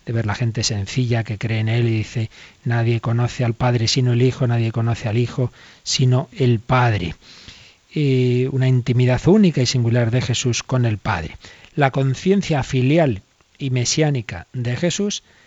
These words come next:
es la consecuencia directa de su ontología de Hijo de Dios hecho hombre. ¿Qué quiere esto decir?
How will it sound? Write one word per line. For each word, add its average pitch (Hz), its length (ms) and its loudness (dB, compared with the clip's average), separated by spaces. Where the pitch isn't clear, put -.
es 127 200 -2
la 113 160 -2
consecuencia 160 760 0
directa 175 460 0
de 131 140 0
su - 280 -4
ontología 139 920 -2
de 120 180 -2
Hijo 123 240 -2
de 117 100 -2
Dios 117 240 -2
hecho 98 200 -6
hombre. 101 180 -10
¿Qué 117 100 -8
quiere 123 140 -2
esto 120 160 -6
decir? 113 360 -4